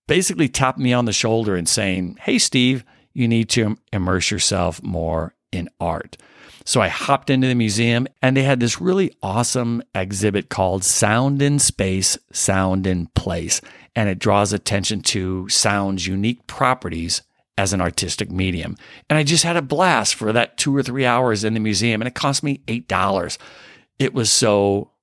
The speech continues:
worth it. And again, this doesn't have to be observing art. It can be creating art.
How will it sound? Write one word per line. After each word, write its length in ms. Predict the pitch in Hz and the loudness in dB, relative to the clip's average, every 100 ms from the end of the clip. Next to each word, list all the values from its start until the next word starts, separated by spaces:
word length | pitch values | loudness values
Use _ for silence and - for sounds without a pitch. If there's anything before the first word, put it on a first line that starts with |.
| - | -14
worth 400 | 101 95 87 - | -4 0 0 -4
it. 180 | 90 _ _ _ - | -12 _ _ _ -2
And 140 | 139 | 0
again, 300 | 143 135 143 | 2 2 2
this 180 | 135 117 | 2 0
doesn't 380 | - 143 139 147 | 0 0 2 2
have 200 | 135 131 | 0 -2
to 60 | 127 | -4
be 280 | 110 120 - | 0 0 0
observing 760 | 110 107 98 107 104 107 95 | -4 -4 -2 2 2 2 -2
art. 400 | - 85 80 - - | -2 -2 -4 -8 -10
It 120 | - | -4
can 160 | 160 | -2
be 200 | 139 139 | 2 0
creating 840 | 139 - - 117 113 131 131 98 - - | 0 -6 0 2 4 2 0 -4 -10 -6
art. 420 | 85 82 - - | -4 -4 -6 -10